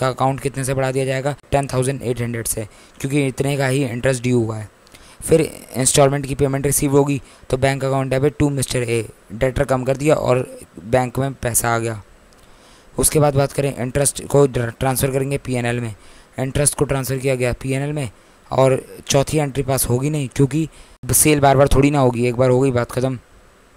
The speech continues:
First year में हो गई बात ख़त्म। तीसरे year की बात करें, तीसरे year में भी same तीन entry pass होंगी उसी logic के साथ, Mister ए account debit two interest account, bank account debit two Mister ए account और interest account debit two पीएनएल अकाउंट। ये amount हम कहाँ से ला रहे हैं? ये हम अपने table से ले रहे हैं,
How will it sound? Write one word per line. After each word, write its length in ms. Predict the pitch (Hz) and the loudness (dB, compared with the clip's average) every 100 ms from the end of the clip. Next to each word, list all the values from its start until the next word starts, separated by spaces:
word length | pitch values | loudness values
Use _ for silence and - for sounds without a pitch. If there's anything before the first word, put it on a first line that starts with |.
| - - | -20 -2
First 300 | 143 139 139 | 2 4 2
year 120 | 135 | 2
में 60 | |
हो 120 | 131 131 | 4 4
गई 120 | 139 | 2
बात 180 | 123 - | 0 -2
ख़त्म। 240 | 120 117 - - - - - - - | -6 -8 -12 -20 -20 -20 -20 -8 -2
तीसरे 260 | 156 165 | 0 4
year 180 | 170 160 | 4 4
की 120 | 156 | 4
बात 160 | 156 151 | 2 2
करें, 160 | 151 | 0
तीसरे 320 | 147 143 - 139 | -2 -4 0 0
year 120 | 139 | 0
में 120 | 139 | 0
भी 80 | 139 | 0
same 260 | - 143 143 | 0 -2 -2
तीन 200 | 147 139 | -4 -2
entry 240 | 135 131 | -2 -2
pass 220 | 139 131 | 0 2
होंगी 280 | 139 139 117 - - | 0 -2 -8 -10 -6
उसी 180 | 123 147 | -2 4
logic 320 | 135 127 127 | 4 4 0
के 100 | - | -2
साथ, 180 | 131 127 | 0 0
Mister 300 | 123 120 127 | -2 -6 -2
ए 140 | 123 131 | 0 0
account 300 | 123 123 127 | 0 -2 -2
debit 240 | 123 123 | -4 -2
two 140 | 131 117 - - - - - | -4 -6 -14 -20 -20 -16 -10
interest 380 | 120 131 - | -4 -2 0
account, 300 | 135 139 135 - _ _ _ _ _ | 0 0 -2 -8 _ _ _ _ _
bank 380 | - 117 131 131 | -10 -4 -2 -2
account 240 | 127 131 | -2 0
debit 200 | 123 120 | 0 -2
two 80 | - | -2
Mister 240 | 123 117 131 | -4 0 2
ए 140 | 131 | 2
account 320 | 131 - 135 | 0 -2 -6
और 160 | - 123 | -4 -2
interest 360 | 123 120 127 131 | -2 -2 -2 -2
account 240 | 117 120 | -4 -2
debit 200 | 123 127 | -2 -2
two 80 | 143 | -2
पीएनएल 320 | 131 123 113 | -2 -4 -4
अकाउंट। 300 | 110 117 113 | -6 -8 -6
ये 100 | 127 | 0
amount 280 | 139 139 135 | 0 0 -2
हम 100 | 143 | -2
कहाँ 160 | 135 131 | -2 -4
से 120 | 135 | -2
ला 140 | 139 | 0
रहे 100 | 139 | 0
हैं? 80 | 143 | -2
ये 60 | 143 | -2
हम 160 | 139 135 | -2 -6
अपने 340 | - 123 135 | -10 -8 -4
table 280 | - 131 135 | 0 0 0
से 140 | - | 0
ले 160 | 139 123 | 0 0
रहे 100 | 131 | -2
हैं, 120 | 151 | -6